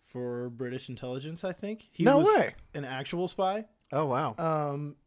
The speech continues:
Speaker 1: so in the extended version of one of the Lord of the Rings, he is stabbed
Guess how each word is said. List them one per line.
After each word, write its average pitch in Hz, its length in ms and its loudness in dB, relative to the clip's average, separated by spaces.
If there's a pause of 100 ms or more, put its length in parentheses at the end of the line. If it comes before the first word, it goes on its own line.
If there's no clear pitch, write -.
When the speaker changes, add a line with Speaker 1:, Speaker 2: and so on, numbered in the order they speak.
(520)
Speaker 1:
so 170 240 0
in 175 180 -4
the 196 100 -2
extended 190 640 -2
version 156 480 -4
of 135 380 -6
one 139 220 -6
of 143 120 -6
the 135 60 -6
Lord 127 240 -6
of 117 60 -10
the 117 100 -10
Rings, 117 500 -12 (500)
he 156 760 -6 (100)
is 135 160 -8
stabbed 156 720 -4